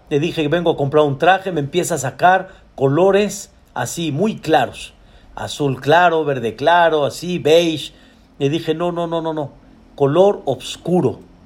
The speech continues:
Negro, azul oscuro". Entonces ya, me sacan los trajes, escojo y compro. Pero en una ocasión me tocó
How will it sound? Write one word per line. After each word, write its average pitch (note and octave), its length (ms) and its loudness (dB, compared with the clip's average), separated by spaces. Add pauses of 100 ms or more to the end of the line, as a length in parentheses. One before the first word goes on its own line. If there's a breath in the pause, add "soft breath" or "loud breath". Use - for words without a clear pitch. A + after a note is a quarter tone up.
(380)
Negro, D3+ 640 2
azul D3+ 340 -6
oscuro". E3 720 2 (580 loud breath)
Entonces A3 380 0
ya, G4 200 -2 (140)
me G#3 80 0
sacan A3+ 360 0
los C#3+ 160 -2
trajes, G#3 520 2
escojo G3+ 640 2
y - 80 -10
compro. F#3+ 480 0 (540 soft breath)
Pero C#3+ 400 2 (440 soft breath)
en B2 120 -6
una F#3 200 2
ocasión C#3+ 560 -4
me C3+ 100 -2
tocó B2 560 0